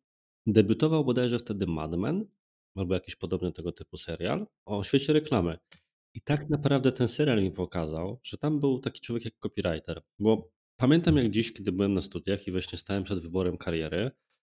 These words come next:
i nawet, wiesz, e, byłem w takich miejscach typu biura karier i tym podobne, że trochę, jak pewnie duża część młodych ludzi, nie miałem pomysłu na siebie.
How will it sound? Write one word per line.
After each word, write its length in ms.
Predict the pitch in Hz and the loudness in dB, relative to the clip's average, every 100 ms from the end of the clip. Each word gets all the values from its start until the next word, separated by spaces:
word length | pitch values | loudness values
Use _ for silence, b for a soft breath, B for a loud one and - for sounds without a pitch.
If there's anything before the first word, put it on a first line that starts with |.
| _ | _
i 60 | 131 | 0
nawet, 260 | 147 151 139 | 2 4 4
wiesz, 400 | 90 82 - - | 2 2 -2 -6
e, 140 | 87 - | -10 -10
byłem 240 | - 175 107 | -4 0 0
w 40 | |
takich 300 | - - - | -2 -12 -8
miejscach 340 | 90 90 85 - | -6 -6 -8 -12
typu 260 | 92 85 | -12 -10
biura 240 | 80 82 78 | -6 -6 -6
karier 380 | 139 143 120 | -4 -2 0
i 40 | 98 | 0
tym 160 | 90 | -4
podobne, 440 | 87 80 80 120 226 - _ _ _ - | -12 -12 -8 -6 -6 -10 _ _ _ -2
że 80 | |
trochę, 320 | - 170 196 202 _ _ | 2 4 2 -4 _ _
jak 180 | 113 113 | 0 0
pewnie 200 | 127 117 | 2 0
duża 180 | 110 113 | 2 0
część 240 | 113 104 | 0 -4
młodych 300 | 104 90 85 | -4 -6 -4
ludzi, 260 | 104 110 117 | -4 -2 0
nie 80 | 110 | 0
miałem 200 | 117 120 | 0 -2
pomysłu 400 | 104 107 - 82 | -2 -2 -2 -4
na 80 | 78 | -8
siebie. 440 | - 78 82 80 | -10 -14 -14 -14